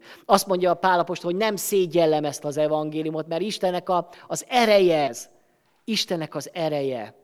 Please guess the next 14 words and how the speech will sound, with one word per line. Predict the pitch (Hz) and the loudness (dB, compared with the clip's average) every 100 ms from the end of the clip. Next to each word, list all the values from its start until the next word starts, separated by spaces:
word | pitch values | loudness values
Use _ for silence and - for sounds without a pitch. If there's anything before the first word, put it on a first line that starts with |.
| _ _ _ _ _ | _ _ _ _ _
És | 156 185 | -4 0
ez | 170 | 0
nem | 202 240 | 0 -2
csak | 220 196 - | 0 -2 0
a | 170 170 - | 2 0 -2
hitetlenek | 143 220 - 175 180 175 160 190 | -6 -2 2 2 2 -2 -2 0
életére | 190 175 160 160 156 | 0 0 -2 -2 0
igaz, | 151 160 151 143 143 | -2 -2 -2 -2 -2
hanem | - 151 151 | -6 -8 -6
a | 160 | -6
hívő | 202 214 165 | -6 -4 -2
ember | 160 156 151 143 | -2 -2 -2 0
életére | 139 131 - 127 120 120 | -2 -4 -6 -6 -6 -6
is. | 95 - | -8 -14